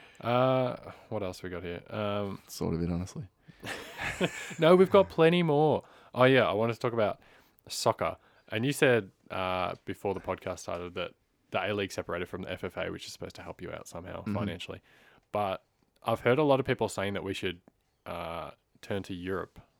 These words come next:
Speaker 1: Like, make
Speaker 2: Yeah,
Speaker 1: it
Speaker 2: who was saying that?
Speaker 1: Uh, just people on, like, S E N or, like, supporters. They're like,
Speaker 2: Okay.
Speaker 1: "Oh, you know, we should," 'cause I've, the couple of times I've been to the soccer with you, a lot of people that are going are, like, uh, foreigners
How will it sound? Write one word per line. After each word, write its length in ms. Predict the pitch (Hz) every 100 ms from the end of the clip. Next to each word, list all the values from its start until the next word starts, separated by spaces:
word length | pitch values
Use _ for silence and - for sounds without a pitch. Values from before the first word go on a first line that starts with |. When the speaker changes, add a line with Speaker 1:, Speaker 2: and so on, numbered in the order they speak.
| -
Speaker 1:
Like, 240 | 92 - -
make 100 | -
Speaker 2:
Yeah, 80 | 156
Speaker 1:
it 80 |
Speaker 2:
who 100 | 160
was 160 | 202 233
saying 300 | - 185 147
that? 240 | 147 156 - _ _ -
Speaker 1:
Uh, 380 | 131 160 165 165
just 180 | 208
people 220 | - 190 135
on, 100 | 98
like, 180 | 95
S 160 | 101 -
E 60 | 92
N 120 | 95
or, 60 | 98
like, 160 | 92 -
supporters. 460 | - - 101 104
They're 140 | 113 110
like, 180 | 110 107
Speaker 2:
Okay. 100 | 98
Speaker 1:
"Oh, 160 | 135
you 140 | 143 135
know, 200 | 113 123
we 100 | 131
should," 240 | 139 127 _ _ _ _ _ _ _ _ - -
'cause 160 | 143
I've, 160 | 185 180 - _ _ - - -
the 80 |
couple 260 | - - 220
of 60 | 208
times 200 | 190 151
I've 100 | 113
been 140 | 104
to 80 | 104
the 60 | 101
soccer 180 | 98
with 100 | 92
you, 220 | 98 92 87 - - _ -
a 100 | 110
lot 240 | 117 131
of 80 | 151
people 280 | 151 147 151
that 100 | 147
are 60 |
going 360 | - 101 113 110
are, 60 | 101
like, 460 | 98 98 - - _ _ _ -
uh, 320 | - 196 196 -
foreigners 640 | - 113 117 82 90 -